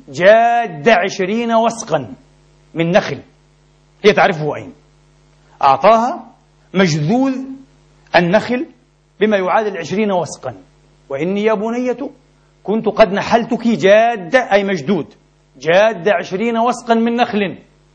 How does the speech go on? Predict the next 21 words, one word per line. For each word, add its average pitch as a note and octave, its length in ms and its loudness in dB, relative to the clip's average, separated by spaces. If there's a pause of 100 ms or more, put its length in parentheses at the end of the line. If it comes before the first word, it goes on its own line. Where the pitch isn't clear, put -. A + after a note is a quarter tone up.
(500)
فلو G#3 320 4
كنت C#4+ 360 -2 (460)
جددتيه G#3 840 2
وخزنتيه F#3+ 880 0
لكان E3+ 580 2
لك، E3 480 -4 (1000)
ولكنه D3+ 760 -4
اليوم D3 520 -4 (160)
مال C#3+ 540 -6
وارث". B2+ 800 -6 (220)
أول C#3 200 -2
كرامة، - 360 -20 (1040)
عرف E3 340 4
رضوان E3 460 -2
الله E3 240 0
عليه D#3 360 -4
أنه D#3 280 -4
يموت D#3 260 -4
في D#3 140 -10
مرضه C#3 280 -6
ذاك، B2 520 -12